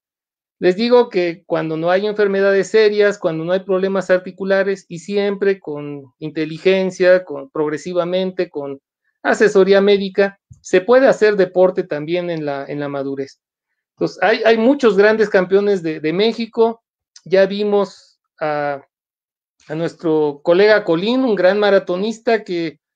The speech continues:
iba a participar incluso en el maratón de Londres, que,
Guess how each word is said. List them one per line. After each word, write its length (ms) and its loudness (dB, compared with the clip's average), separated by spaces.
iba 200 2
a 60 2
participar 580 0
incluso 360 -2
en 80 0
el 80 -2
maratón 440 -2
de 120 0
Londres, 480 0
que, 320 -10